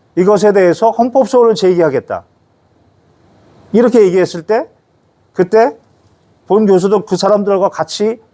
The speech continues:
그런 논의를 했던 사람들이었지만 "내 이름을 빼라. 나는 그렇게 하지 않는다.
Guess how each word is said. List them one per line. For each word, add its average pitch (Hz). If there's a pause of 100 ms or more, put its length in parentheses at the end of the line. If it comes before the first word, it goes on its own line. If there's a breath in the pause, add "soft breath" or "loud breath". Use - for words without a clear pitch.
(240)
그런 196
논의를 180
했던 185
사람들이었지만 175 (840)
"내 180
이름을 185
빼라. 190 (880)
나는 160
그렇게 175 (220)
하지 -
않는다. 127